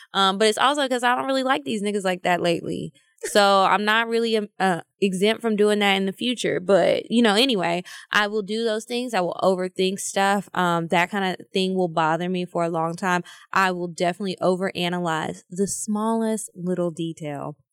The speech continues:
Um, so I don't know. I, I think that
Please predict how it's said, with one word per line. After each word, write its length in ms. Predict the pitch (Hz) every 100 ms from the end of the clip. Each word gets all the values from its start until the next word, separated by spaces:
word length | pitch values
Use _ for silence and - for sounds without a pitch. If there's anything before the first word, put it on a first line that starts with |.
| _ _ _ _ _ 277
Um, 340 | 220 208 190 180 - - _
so 1200 | - - 240 226 220 214 208 208 202 196 190 190 -
I 60 |
don't 260 | 453 587 480
know. 140 | 220
I, 140 | 262 247
I 100 | 254
think 220 | 269 311
that 200 | 277 220